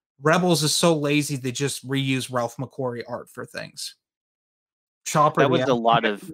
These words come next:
Speaker 2: um, that was a lot of early new canon, 'cause I remember, um, a lot of the new ships, um, in Force Awakens, I believed, were also based off Ralph McQuarrie art, um,
Speaker 1: Yeah.
Speaker 2: concept art.
Speaker 1: Yeah, a lot of it is. It, they were just lazy.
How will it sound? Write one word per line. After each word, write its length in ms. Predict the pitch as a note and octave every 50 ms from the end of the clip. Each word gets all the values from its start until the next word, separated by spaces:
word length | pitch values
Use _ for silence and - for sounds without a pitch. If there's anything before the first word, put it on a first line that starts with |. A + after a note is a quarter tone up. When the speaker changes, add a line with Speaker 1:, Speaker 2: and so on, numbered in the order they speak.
| -
Speaker 2:
um, 320 | - A2 G#2 G2 G2 G2+ - _ _ _ _ _ _ _ _ _ _ _ _ _ _
that 80 | C3
was 120 | D3 D3 C#3+
a 60 | C#3
lot 260 | A#2 A#2 A2+ A2+ A2
of 100 | G#2+ F#2+
early 260 | - A2+ A2 G#2+ G#2+ G2+
new 160 | G#2 G#2 G2
canon, 360 | - - A2 G#2+ G2+ G2+ G2+
'cause 120 | G2 - B2
I 80 | A#2+
remember, 560 | A#2+ A#2 A#2+ C3 C3+ C3+ B2+ B2+ A#2 G#2+ A2 -
um, 420 | - A2 A2 G#2 G2+ G2 G2+ G2+ - _ _ - - _ _ _ _ _ _ _ _ _ _ _ _ _ _
a 60 | A#2+
lot 200 | B2 B2 B2+ C3+ C3
of 80 | A#2+
the 60 | A#2 B2
new 220 | A#2 A2+ A#2+ A2+
ships, 680 | G#2 - - - D3 A#2+ G2+ - _ - A2 - - - _ A2+
um, 360 | A2+ A2 G#2 G2 G2 G2 G2 -
in 240 | - B2 A#2 A2 G#2+ G2+
Force 300 | - - C3+ B2+ - -
Awakens, 400 | G#2+ G#2+ A2 A2+ - C#3 C3+ C3
I 100 | C3 B2+
believed, 340 | A#2 B2+ C3 C3+ C3+ B2
were 120 | A#2+ A2 G#2+
also 440 | A2 A2 A2+ - - C3 B2 B2 B2 B2 _
based 280 | - B2 A#2+ A#2 - -
off 180 | A#2+ A#2 - -
Ralph 220 | A#2 A#2 A2+ A2
McQuarrie 480 | - A2+ - - B2+ B2+ B2 A#2+ B2 A#2
art, 300 | - - A#2 A#2 A2 - _ _ _
um, 220 | - A#2 A2+ G#2+ G#2+
Speaker 1:
Yeah. 80 | D#3
Speaker 2:
concept 360 | D#3+ B2 A2 G#2+ B2+ B2 -
art. 200 | C3 B2+ C3+ C#3 _ _ _ _ _ _ _ _ _
Speaker 1:
Yeah, 260 | - F3 D#3+ B2+ A#2
a 40 | A#2+ C#3
lot 240 | D3+ E3 F#3 F#3
of 120 | D#3 B2 B2+
it 100 | C3 A#2+
is. 220 | B2+ B2 A2 - -
It, 220 | D3 D#3+ D3+ C#3
they 100 | D3+ D#3+
were 100 | D#3 D3
just 260 | - D3+ C#3 - -
lazy. 500 | C3+ B2+ B2+ A#2+ A2+ A2 A2+ G2+ _ _